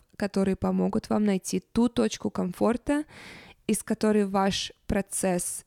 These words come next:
исцеления будет проходить максимально гладко. Спросите себя, что я делаю хорошо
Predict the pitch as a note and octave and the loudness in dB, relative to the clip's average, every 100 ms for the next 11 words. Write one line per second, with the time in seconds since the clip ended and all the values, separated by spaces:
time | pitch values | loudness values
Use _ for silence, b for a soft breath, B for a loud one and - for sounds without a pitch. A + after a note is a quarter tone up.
0 | - F#3+ - - G3 F#3 A#3+ C4 G#3+ G#3 | -2 -2 0 -2 2 2 4 2 4 2
1 | G3+ - G3 F#3+ G3 G3+ G3+ - F#3 F#3 | 0 -2 -2 -2 -2 -2 -4 -2 -2 0
2 | F3 F#3 F3+ F3 - - G3 B B B | -2 -2 -2 -2 -4 -8 -8 B B B
3 | B B B _ - G#3 G#3 A3 F#3 F3+ | B B B _ -2 0 2 0 -2 -4
4 | F3+ F3 F#3 F#3+ _ _ _ _ _ - | -2 -2 -4 -6 _ _ _ _ _ -6
5 | - A3+ B3 C4 G#3 A3 G3+ F#3+ F#3 F#3 | -2 2 4 4 4 2 2 -2 -2 -2
6 | - G3 B3 | 0 0 0